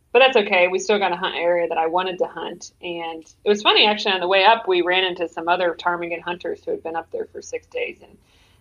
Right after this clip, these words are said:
they kinda warned us. They said, "Yeah, we, we didn't see anything." And so that was a little discouraging on the way up. But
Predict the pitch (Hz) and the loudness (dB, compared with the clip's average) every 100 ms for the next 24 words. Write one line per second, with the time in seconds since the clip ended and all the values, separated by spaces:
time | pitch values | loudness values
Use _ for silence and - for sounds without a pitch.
0 | - 160 170 160 156 160 160 160 156 165 | -8 -6 -4 -2 0 0 0 0 0 -2
1 | 156 160 165 175 175 170 170 160 170 175 | 0 0 4 6 6 6 2 0 0 0
2 | 170 - 170 160 170 160 151 165 196 - | -2 -4 -6 -4 -6 -8 -8 -12 -18 -10
3 | 151 143 _ 190 180 175 175 175 - 196 | -10 -10 _ 2 2 2 0 0 -2 0
4 | 185 180 175 170 165 170 180 170 - 165 | 0 0 -2 -4 -2 2 6 6 4 0
5 | 160 | -2